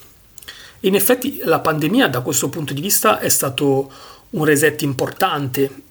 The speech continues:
Perché non vederla, per esempio, come un'opportunità per ricostruire senza i difetti del passato? E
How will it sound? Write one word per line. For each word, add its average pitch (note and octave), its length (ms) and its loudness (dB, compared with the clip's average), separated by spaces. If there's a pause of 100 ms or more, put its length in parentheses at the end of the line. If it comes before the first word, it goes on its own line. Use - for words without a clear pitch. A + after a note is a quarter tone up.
(240)
Perché C#3 300 0
non D#3+ 140 0
vederla, D3 340 2
per C3 120 -4
esempio, D3 260 -2
come D3 160 -2
un'opportunità D3+ 840 -2 (420)
per D#3+ 140 0
ricostruire D3+ 540 -2
senza D3 340 0
i D#3 40 -6
difetti D3 380 -4
del C#3+ 160 -2
passato? C3+ 760 -2 (680)
E D#3 760 0